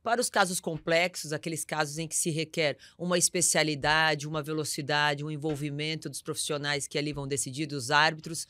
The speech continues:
ãh, que justifique realmente a intensidade daquela, daquele julgamento, daquele procedimento, como ele vai acontecer. Ãh, como você disse, a lei de arbitragem é de noventa e seis,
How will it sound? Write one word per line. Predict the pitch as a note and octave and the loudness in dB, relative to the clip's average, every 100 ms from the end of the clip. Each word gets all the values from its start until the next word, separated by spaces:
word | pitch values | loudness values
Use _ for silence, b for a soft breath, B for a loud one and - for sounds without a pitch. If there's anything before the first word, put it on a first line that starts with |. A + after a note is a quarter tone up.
| B B | B B
ãh, | - D3+ D3 | 0 2 2
que | G3 E3+ | 2 2
justifique | F3+ - F3+ - E3+ D#3+ | 2 0 -2 -2 -4 -4
realmente | C#3 D#3+ D#3 D3+ D#3+ D#3 E3+ b b | -2 0 0 -2 -4 -4 -6 b b
a | - F3 | 2 2
intensidade | F#3 F#3+ F3+ F3 E3+ D3 D3+ D3+ D#3 | 2 0 2 0 0 0 2 2 0
daquela, | D3+ D#3 E3 D3+ D3+ C#3+ B2 b b | -2 -2 0 0 0 -2 -4 b b
daquele | C#3+ D3+ D3 E3 D#3 | -4 -4 -2 -2 -2
julgamento, | D3+ D#3+ D3+ D#3 E3 D#3 | -2 0 0 -2 -4 -4
daquele | D3 C#3+ D#3+ D#3+ | -4 -4 -4 -6
procedimento, | E3 D#3+ E3 D3+ D3+ D#3 D#3+ | -6 -6 -4 -4 -4 -6 -8
como | E3 E3 | -6 -4
ele | E3 | -2
vai | E3 D#3+ | 0 0
acontecer. | D#3 E3+ F#3+ - B2 G#2 B B B B - | 0 -4 2 2 2 -2 B B B B -6
Ãh, | E3+ E3+ E3 D#3+ D3+ D3 | 2 4 4 4 2 0
como | F#3 F3 | 0 0
você | F#3 G3+ | 0 2
disse, | E3 E3 C#3+ - | 2 2 2 2
a | C#3+ | 2
lei | D3+ | 2
de | D3+ | 2
arbitragem | D3 D3 D3 C3 C3+ | 0 0 0 0 -2
é | |
de | C3+ | -8
noventa | B2+ C3+ C3+ | -6 -6 -6
e | |
seis, | C3 - G#3 A#3+ A3 - | -4 -2 0 0 0 -2